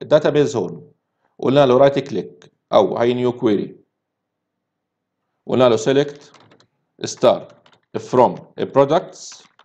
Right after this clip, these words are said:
حنلاقي على طول عدلها ل خمسين. هيها اللي عصير جزر. واضحة؟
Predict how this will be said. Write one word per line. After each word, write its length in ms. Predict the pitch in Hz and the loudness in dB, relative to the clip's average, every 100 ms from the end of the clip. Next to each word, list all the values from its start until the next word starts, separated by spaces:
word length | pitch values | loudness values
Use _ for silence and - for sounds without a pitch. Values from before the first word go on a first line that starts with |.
| _ _ _ _ _ _ _ _ _ _ _ _ _ _ _ - _ | _ _ _ _ _ _ _ _ _ _ _ _ _ _ _ -20 _
حنلاقي 340 | - 131 151 170 | -2 2 2 4
على 140 | 143 | 2
طول 180 | 143 160 | 0 -2
عدلها 340 | 131 131 143 | 0 0 0
ل 380 | 135 127 131 - _ | 2 0 -2 -14 _
خمسين. 640 | - 120 - 87 78 78 _ _ _ _ _ _ _ _ 113 | -6 -6 -6 -8 -10 -18 _ _ _ _ _ _ _ _ -2
هيها 260 | 87 80 - _ _ | -2 -4 -20 _ _
اللي 140 | 113 107 | -2 2
عصير 280 | 107 131 113 | 2 2 0
جزر. 400 | 101 82 76 - _ _ _ _ _ _ _ _ _ _ _ _ _ - | 0 -6 -12 -18 _ _ _ _ _ _ _ _ _ _ _ _ _ 2
واضحة؟ 680 | 107 - 170 220 - _ | 2 4 2 2 -4 _